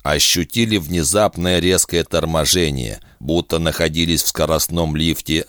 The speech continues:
с визгом, несущимся на дно шахты глубиной в милю.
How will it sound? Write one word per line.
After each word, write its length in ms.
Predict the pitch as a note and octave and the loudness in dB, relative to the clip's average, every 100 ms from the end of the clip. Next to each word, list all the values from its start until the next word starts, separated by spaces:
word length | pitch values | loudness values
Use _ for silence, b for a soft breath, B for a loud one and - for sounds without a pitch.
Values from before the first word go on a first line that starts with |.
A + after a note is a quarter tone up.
| - | -4
с 140 | - | -4
визгом, 520 | C2+ E2+ D#2 D2+ D#2 | 0 0 0 0 0
несущимся 760 | D#2 D#2+ - D#2 - D#2 D2+ - | 0 0 0 2 2 0 0 0
на 180 | D2+ D2 | 0 -2
дно 240 | C#2+ D#2 | 0 0
шахты 580 | D2 - D#2+ D2 - D2 | 0 2 0 0 -4 -6
глубиной 600 | C#2 D2 C#2+ D2+ D#2 D2+ | -2 -2 0 0 0 0
в 140 | C2+ B1+ | -2 -2
милю. 480 | D#2 D2 C2 A#1 | 0 0 -2 -4